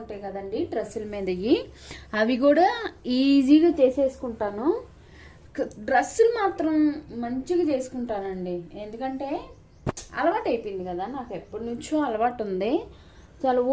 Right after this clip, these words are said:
ఓపిక, కొద్దిగా టైం చూసుకొని కొంచెం ఓపిక చేసుకుంటే so చక్కగా అయిపోయిద్ది. మనకి డ్రెస్ కూడా వేసుకున్నప్పుడు చాలా నీట్‌గా ఉంటుంది. అబ్బా,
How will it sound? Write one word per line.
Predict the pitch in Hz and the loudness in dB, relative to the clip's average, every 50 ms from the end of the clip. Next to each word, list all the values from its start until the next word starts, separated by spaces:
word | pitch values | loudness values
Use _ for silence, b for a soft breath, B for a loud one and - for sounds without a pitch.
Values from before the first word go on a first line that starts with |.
| 277 | 6
ఓపిక, | 302 339 381 - 381 294 - 202 190 - 254 | 6 4 4 2 0 -2 -2 -4 -4 0 0
కొద్దిగా | 254 226 220 214 214 226 233 320 294 330 311 320 311 | 0 0 -2 -8 -6 -2 0 0 2 2 0 2 2
టైం | 285 262 269 285 294 311 302 | 2 2 2 2 2 2 2
చూసుకొని | 320 302 294 - - 302 269 262 262 302 415 523 480 415 330 294 - - 277 | 0 -2 -2 -2 0 0 2 2 2 0 -2 -2 -4 -10 -10 -10 -8 -4 -2
కొంచెం | 269 262 262 262 262 - - 302 294 285 277 269 | -2 -2 -2 -4 -4 0 2 2 4 4 4 2
ఓపిక | 269 269 294 285 262 240 262 | 0 0 -2 -4 -4 -2 -2
చేసుకుంటే | 262 247 247 - - 226 220 - 233 247 302 440 480 466 b b b b b b b b b - | -2 -2 -2 -4 -8 -6 -2 0 0 2 2 0 -4 -6 b b b b b b b b b -6
so | 269 262 247 233 233 - - - - - | -6 -4 -4 -6 -8 -12 -20 -14 -8 -6
చక్కగా | 269 262 262 - 294 294 294 269 | -6 -6 -6 -4 -2 2 2 2
అయిపోయిద్ది. | 262 254 254 269 269 254 220 190 190 202 262 320 392 440 403 359 294 285 | 2 2 0 -2 -2 -2 -4 -6 -6 -4 0 0 2 2 2 0 0 0
మనకి | 277 285 294 - 370 440 494 480 381 - - - 214 220 | 0 -2 0 0 2 2 2 0 -2 -8 -10 -10 -6 -2
డ్రెస్ | 254 262 254 262 - - | 0 0 0 -2 -4 -2
కూడా | 320 339 330 330 294 | -2 0 2 2 0
వేసుకున్నప్పుడు | 294 277 285 - - 277 285 285 294 285 - 311 311 311 294 294 - 302 | 0 -2 -4 -8 -10 -6 -4 -4 -4 -4 -2 0 2 2 2 2 2 0
చాలా | 302 262 262 254 247 247 247 | 0 0 0 0 0 0 0
నీట్‌గా | 262 285 294 302 320 320 330 330 294 254 | 2 4 4 4 4 4 4 4 2 2
ఉంటుంది. | 233 233 - 196 196 190 196 208 247 330 453 508 523 b b b b b b b b b b b b - - - - - - - - - - - - - - - - - - - - - | -2 -6 -6 -8 -8 -6 -6 -4 -2 -4 -4 -4 -10 b b b b b b b b b b b b -20 -20 -20 -20 -20 -20 -20 -20 -20 -20 -20 -20 -20 -20 -20 -20 -20 -20 -20 -20 -18
అబ్బా, | 170 180 226 | -12 -6 -4